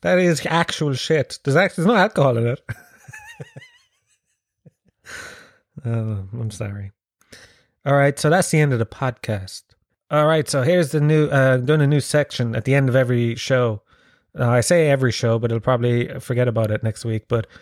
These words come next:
it's Shane, what, what I've been, I haven't even come up with a name for it. We'll call it, uh, Shane's cultural,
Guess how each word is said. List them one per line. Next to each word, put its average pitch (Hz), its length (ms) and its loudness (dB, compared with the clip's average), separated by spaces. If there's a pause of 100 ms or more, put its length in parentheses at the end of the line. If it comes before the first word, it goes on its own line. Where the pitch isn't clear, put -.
(220)
it's 120 300 -4
Shane, 160 400 -2
what, 147 300 -2
what 151 200 2
I've 151 220 2
been, 139 460 0 (520)
I 131 100 2
haven't 156 220 4
even 139 140 4
come 143 220 2
up 139 120 2
with 135 100 2
a 123 40 4
name 151 300 2
for 123 180 0
it. 107 160 -2
We'll 120 120 -4
call 156 200 2
it, 143 180 2 (800)
uh, 117 420 0 (2000)
Shane's 139 480 2
cultural, 120 720 0